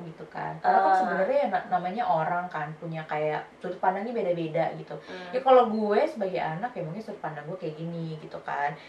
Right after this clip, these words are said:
Speaker 1: Pas waktu gue bilang itu ternyata tidak sesuai sama, eh, maksudnya orang tua gue, ya please tetap didengerin lah gitu kan. Jangan langsung dibilang kayak
Speaker 2: Oh,
Speaker 1: yang,
Speaker 2: iya.
Speaker 1: eh, apa namanya, "Ah, kamu mah, ah, kamu mah," gitu loh. Gue gak suka sih kayak yang, "Ah, kamu mah, ah, kamu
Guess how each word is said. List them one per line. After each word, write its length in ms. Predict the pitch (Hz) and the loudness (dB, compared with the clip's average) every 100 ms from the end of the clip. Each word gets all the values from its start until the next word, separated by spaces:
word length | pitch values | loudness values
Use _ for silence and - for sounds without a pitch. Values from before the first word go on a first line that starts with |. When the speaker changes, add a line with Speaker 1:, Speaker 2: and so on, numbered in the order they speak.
| - | -12
Speaker 1:
Pas 140 | - 175 | -8 -6
waktu 240 | 175 175 | -4 -4
gue 220 | 165 170 | 4 4
bilang 320 | 165 165 160 160 | 4 2 -2 -2
itu 300 | 170 - 170 165 | -10 -4 -2 -2
ternyata 320 | 165 156 160 | -2 -2 -2
tidak 240 | 160 156 | -2 -2
sesuai 340 | 370 294 285 247 | 0 6 6 6
sama, 360 | 214 175 170 - | 0 -4 -6 -4
eh, 180 | 165 160 | -4 -2
maksudnya 540 | 156 - 170 170 160 | -4 -6 -12 -8 -6
orang 240 | 156 156 156 | -4 -6 -6
tua 200 | 160 147 | -4 -4
gue, 300 | 180 233 214 - - - - | -2 -4 -4 -8 -18 -20 -12
ya 140 | 165 151 | -8 -8
please 220 | - 311 - | -8 -10 -10
tetap 260 | - 170 165 | -10 -10 -8
didengerin 460 | 160 156 240 294 | -4 -4 -4 -4
lah 300 | 302 302 240 | 2 4 2
gitu 200 | 165 170 165 | 0 -8 -8
kan. 180 | 165 170 | -6 -4
Jangan 240 | 165 165 | -4 -2
langsung 260 | 170 185 185 | -2 -2 -6
dibilang 320 | 180 156 175 | -6 0 2
kayak 140 | 302 311 294 | 6 8 8
Speaker 2:
Oh, 100 | 277 | 10
Speaker 1:
yang, 180 | 254 226 190 196 | 8 6 2 -2
Speaker 2:
iya. 260 | 180 165 165 | -2 0 2
Speaker 1:
eh, 220 | 160 160 165 | 4 4 4
apa 160 | 165 160 | 0 -2
namanya, 380 | 202 202 214 214 - - | -2 -6 -6 -6 -8 -6
"Ah, 140 | 180 - | -6 -6
kamu 260 | 170 170 | -6 -6
mah, 220 | 180 190 185 - | -8 -8 -10 -6
ah, 140 | 180 - | -6 0
kamu 300 | 170 170 175 | 2 2 0
mah," 180 | 196 196 160 | -2 -4 -6
gitu 220 | 165 160 | -8 -6
loh. 280 | 151 147 143 | -4 -4 -8
Gue 160 | 180 208 | -6 -4
gak 120 | 220 | -4
suka 140 | 180 196 | -6 -8
sih 180 | 185 170 | -8 -10
kayak 240 | 160 160 | -8 -8
yang, 60 | 165 160 | -8 -8
"Ah, 180 | - 185 | -2 -4
kamu 300 | - 165 165 170 | -2 -6 -6 -8
mah, 100 | 190 - - | -12 -16 -14
ah, 140 | - - | -10 -8
kamu 220 | - 160 | -8 -8